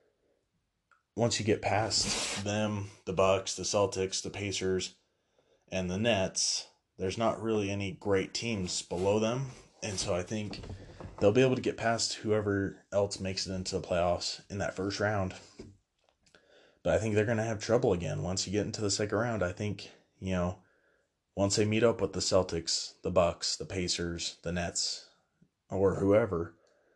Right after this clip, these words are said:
I think they're gonna have a lot of, of a struggle. And so my prediction for the seventy-sixers is next year in the two thousand nineteen, two thousand twenty campaign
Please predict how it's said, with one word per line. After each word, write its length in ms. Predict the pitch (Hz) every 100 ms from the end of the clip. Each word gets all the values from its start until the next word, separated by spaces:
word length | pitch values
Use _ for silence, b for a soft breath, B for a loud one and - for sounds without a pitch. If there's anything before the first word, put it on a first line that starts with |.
| b -
I 100 | 92
think 180 | 110
they're 120 | 117 110
gonna 140 | 110
have 160 | 110 107
a 20 |
lot 360 | 110 95 82 - _
of, 460 | - 98 90 85 - - _ _ _ _ _ _ _ _ _
of 200 | 92 98
a 40 | 92
struggle. 520 | - 123 92 87 B B B B B -
And 120 | 90
so 100 | 98
my 180 | 104 120
prediction 520 | 123 113 - 95 90
for 220 | - 107
the 240 | 117 107 -
seventy-sixers 640 | - 117 101 - 127 85 85
is 160 | 87
next 260 | 104 101 -
year 280 | 92 95 - - -
in 120 | 92
the 120 | 92 - -
two 120 | -
thousand 240 | 107 107 107
nineteen, 400 | 95 - 107 98
two 100 | 104
thousand 300 | 101 101 95
twenty 500 | - 98 98 104 - _ _ _ -
campaign 600 | 117 107 104 82 78